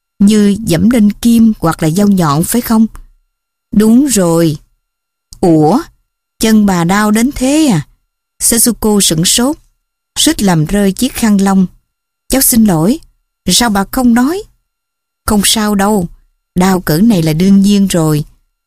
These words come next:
Vì tôi sắp chia tay với chân người để lấy lại đuôi của người cá mà. Hồi nãy cháu cũng có thấy vảy cá phải không?"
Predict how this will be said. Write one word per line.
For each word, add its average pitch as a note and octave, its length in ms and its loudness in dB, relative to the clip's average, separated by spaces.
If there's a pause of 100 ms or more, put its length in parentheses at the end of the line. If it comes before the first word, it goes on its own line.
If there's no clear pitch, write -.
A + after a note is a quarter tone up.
(240)
Vì E3+ 220 0
tôi G#3+ 200 0
sắp - 260 -2
chia A3+ 180 0
tay A3 420 -2
với B3 100 -2
chân A3+ 300 2
người E3+ 320 0 (440)
để E3+ 200 0
lấy A#3+ 260 0
lại B3+ 280 0
đuôi A3 220 0
của F3 160 -2
người G#3+ 280 2
cá A3+ 340 -2
mà. F3+ 220 0 (680)
Hồi F3 220 0
nãy D#3 380 0 (420)
cháu A3 260 0
cũng F3 220 -2
có A3 140 -2
thấy B3+ 240 -2
vảy G3 320 0
cá B3 280 -4
phải F#3 180 -4
không?" G3+ 280 0